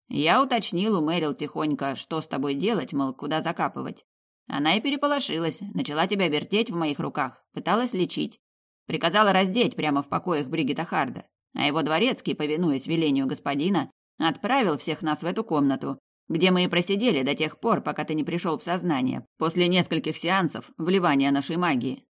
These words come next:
Я невольно поморщился и поспешил отвернуть голову, чтобы не обидеть своих спасителей проявленным неуважением. Иными словами, поспешил спрятать недовольную мину.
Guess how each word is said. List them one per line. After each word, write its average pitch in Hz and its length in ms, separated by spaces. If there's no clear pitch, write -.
Я 160 220
невольно 143 400
поморщился 147 640
и 139 80
поспешил 151 480
отвернуть 160 460
голову, 147 440
чтобы 139 320
не 170 120
обидеть 147 420
своих 131 220
спасителей 143 720
проявленным 139 680
неуважением. 139 760
Иными 202 320
словами, 202 680
поспешил 240 460
спрятать 233 440
недовольную 156 640
мину. 139 280